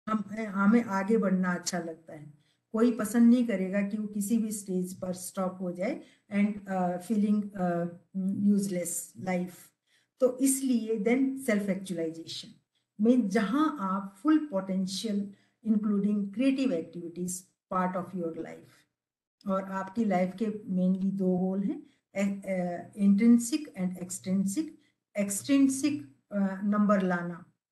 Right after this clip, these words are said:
स्टूडेंट्स के लिए, अ, अ, अ, एक्स्ट्रा करिकुलर एक्टिविटीज में पार्टिसिपेट करना, ये सब। पर intrinsic goals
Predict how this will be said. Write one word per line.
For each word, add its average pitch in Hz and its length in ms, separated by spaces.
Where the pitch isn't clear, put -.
स्टूडेंट्स 185 540
के 175 120
लिए, 180 320
अ, 202 40
अ, 190 680
अ, 196 220
एक्स्ट्रा 226 260
करिकुलर 208 420
एक्टिविटीज 185 640
में 185 100
पार्टिसिपेट 170 600
करना, 175 280
ये 185 260
सब। - 220
पर 269 240
intrinsic 247 840
goals 185 580